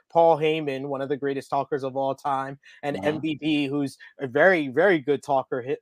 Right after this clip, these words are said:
Speaker 1: in his own right. They
Speaker 2: Well,
Speaker 1: have
Speaker 2: yeah,
Speaker 1: him
Speaker 2: M V P,
Speaker 1: right there.
Speaker 2: and I worked with M V P too. He, he's a, he's a, uh, got along good with M V P. Good guy.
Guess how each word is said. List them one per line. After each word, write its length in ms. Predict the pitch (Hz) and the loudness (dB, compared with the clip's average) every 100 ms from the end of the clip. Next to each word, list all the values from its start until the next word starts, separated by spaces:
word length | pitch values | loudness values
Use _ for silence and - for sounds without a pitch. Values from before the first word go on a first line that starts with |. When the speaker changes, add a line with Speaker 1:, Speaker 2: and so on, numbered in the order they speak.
| - | -6
Speaker 1:
in 140 | 151 | -6
his 160 | 135 - | -6 -4
own 260 | 151 185 | 0 0
right. 360 | 151 131 123 135 - - | 2 2 2 -2 -8 2
They 120 | 156 | 6
Speaker 2:
Well, 100 | 170 | 8
Speaker 1:
have 80 | 190 | 8
Speaker 2:
yeah, 60 | |
Speaker 1:
him 60 | 135 | 8
Speaker 2:
M 20 | |
V 60 | 208 | 6
P, 60 | |
Speaker 1:
right 200 | 202 208 - | 8 6 8
there. 360 | 247 254 226 - | 8 10 8 6
Speaker 2:
and 280 | 240 170 247 269 | 4 2 0 2
I 60 | |
worked 220 | 196 - | 2 2
with 120 | 139 135 | 2 0
M 160 | 151 | 2
V 160 | 143 127 | 2 4
P 260 | 135 139 | 4 2
too. 260 | - 127 113 | 4 2 2
He, 180 | 107 117 | 2 -2
he's 200 | 117 113 | -4 -4
a, 60 | 90 | -4
he's 300 | 101 107 90 | -2 -4 -6
a, 220 | 80 76 _ _ _ _ 98 | -8 -10 _ _ _ _ 0
uh, 140 | 98 | 2
got 180 | 120 151 | 6 6
along 220 | 143 127 | 6 6
good 180 | 123 107 | 6 4
with 140 | 98 | 2
M 140 | 87 82 | -2 -4
V 140 | 80 | -4
P. 300 | 87 80 73 | -4 -6 -4
Good 180 | 101 92 | -2 0
guy. 240 | 92 85 | 0 0